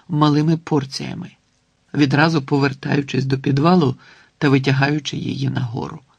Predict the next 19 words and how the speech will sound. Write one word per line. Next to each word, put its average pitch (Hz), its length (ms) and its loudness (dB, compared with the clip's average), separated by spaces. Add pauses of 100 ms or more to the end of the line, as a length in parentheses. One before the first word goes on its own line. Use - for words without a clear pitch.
(1300)
Таке 147 220 0
постійне 160 800 0 (260)
лазання 135 580 2
попід 135 340 -4
стіну 151 500 -4 (420)
забирало 139 480 0
багато 139 400 -2
часу 135 380 -4
та 135 180 -8
сил. 107 400 -6 (1120)
Ліхтар 135 560 0
в 143 120 -6
одній 131 280 0
кишені 143 580 -6 (420)
і 151 60 -2
пістолет 143 580 0
в - 20 -2
іншій 135 520 0 (280)
заважали, 131 720 -2